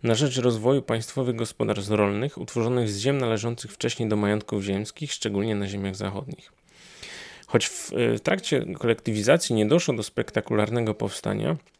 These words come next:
chłopi masowo stosowali takie praktyki codziennego oporu, które dopiero po zsumowaniu razem pokazywały ich siłę.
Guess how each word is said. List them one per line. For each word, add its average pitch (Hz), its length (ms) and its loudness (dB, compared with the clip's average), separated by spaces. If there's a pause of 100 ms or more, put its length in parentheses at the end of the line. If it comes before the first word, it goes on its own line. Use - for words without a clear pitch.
(500)
chłopi 160 260 4
masowo 131 420 0
stosowali 113 500 0
takie - 240 -2
praktyki 113 480 -4
codziennego 107 560 -2
oporu, 110 440 0 (400)
które 113 200 4
dopiero 139 320 2
po 120 160 -6
zsumowaniu 120 680 2
razem 120 300 0
pokazywały 101 640 2
ich - 80 -6
siłę. - 320 -6